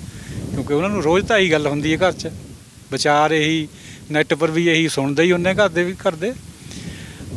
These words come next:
ਤੋ ਚਲੋ ਫਿਰ ਉਹ, ਉਹਨਾਂ ਨੂੰ ਵੀ ਉਸ ਤਰ੍ਹਾਂ ਦਾ ਹੀ ਅਸਰ ਹੋਇਆ ਵਾ। ਜਿ-, ਜਿਹੜੀ ਸੰਗਤ ਹੁੰਦੀ ਹੈ ਨਾਲ ਜੁੜੀ ਵੀ ਹੁੰਦੀ ਹੈ, ਉਹਨਾਂ, ਉਹਨਾਂ ਨੂੰ ਵੀ ਤਾਂ ਖਿਆਲ ਉਹੀ ਪੈਦਾ ਹੋਣੇ ਜਿਹੜੇ ਰੋਜ਼ ਸੁਣਨੇ।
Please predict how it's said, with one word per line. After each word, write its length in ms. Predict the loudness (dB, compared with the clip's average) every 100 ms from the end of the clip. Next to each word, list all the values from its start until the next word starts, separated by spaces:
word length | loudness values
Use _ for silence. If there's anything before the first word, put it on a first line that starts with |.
| -8
ਤੋ 120 | -6
ਚਲੋ 300 | 0 2 4
ਫਿਰ 200 | 4 2
ਉਹ, 420 | 2 0 -2 -2 0
ਉਹਨਾਂ 240 | 0 0
ਨੂੰ 100 | 0
ਵੀ 80 | 0
ਉਸ 160 | 0 0
ਤਰ੍ਹਾਂ 160 | 0
ਦਾ 80 | 2
ਹੀ 100 | 0
ਅਸਰ 160 | 2 2
ਹੋਇਆ 220 | 2 2
ਵਾ। 160 | 0 -4
ਜਿ-, 200 | -6 -4
ਜਿਹੜੀ 260 | -4 -2
ਸੰਗਤ 340 | -2 0 -2 -2
ਹੁੰਦੀ 260 | -2 0
ਹੈ 60 | 2
ਨਾਲ 280 | 4 2 2
ਜੁੜੀ 260 | 0 2
ਵੀ 120 | 2
ਹੁੰਦੀ 300 | 2 2 2
ਹੈ, 100 | 2 2 -2 -2
ਉਹਨਾਂ, 200 | -2 0
ਉਹਨਾਂ 240 | 0 2 0
ਨੂੰ 100 | 0
ਵੀ 80 | 0
ਤਾਂ 120 | 0
ਖਿਆਲ 300 | 2 0 2
ਉਹੀ 160 | 0
ਪੈਦਾ 260 | 0 0 0
ਹੋਣੇ 200 | 2 2
ਜਿਹੜੇ 180 | 2 2
ਰੋਜ਼ 220 | 2 0
ਸੁਣਨੇ। 360 | 0 -2 -4